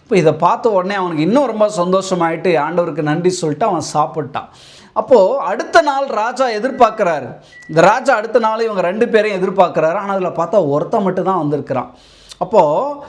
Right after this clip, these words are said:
அந்த ஒருத்தன் யாரு அப்படின்னு பார்த்தா ராஜாவை புகழ்ந்தவன். அப்போ இந்த ராஜா வந்து, ராஜாவுக்கு கன்ஃபியூஸ்ட் ஆயிப்போச்சு. "என்ன, என்ன பண்ணீங்க நீங்க?"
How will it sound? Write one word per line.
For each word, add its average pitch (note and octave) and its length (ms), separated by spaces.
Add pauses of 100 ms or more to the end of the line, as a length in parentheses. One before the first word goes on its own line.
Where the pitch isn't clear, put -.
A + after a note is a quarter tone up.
(160)
அந்த B3+ 340
ஒருத்தன் B3+ 800
யாரு G#3+ 360
அப்படின்னு A3 360
பார்த்தா G3 400
ராஜாவை D4 500
புகழ்ந்தவன். G3+ 560 (360)
அப்போ D#4 260
இந்த A#3+ 240
ராஜா C4+ 460
வந்து, A#3 320
ராஜாவுக்கு A3+ 540
கன்ஃபியூஸ்ட் B3+ 460
ஆயிப்போச்சு. F#3 680 (300)
"என்ன, B3 680
என்ன F#3+ 260
பண்ணீங்க G#3+ 380
நீங்க?" E3+ 440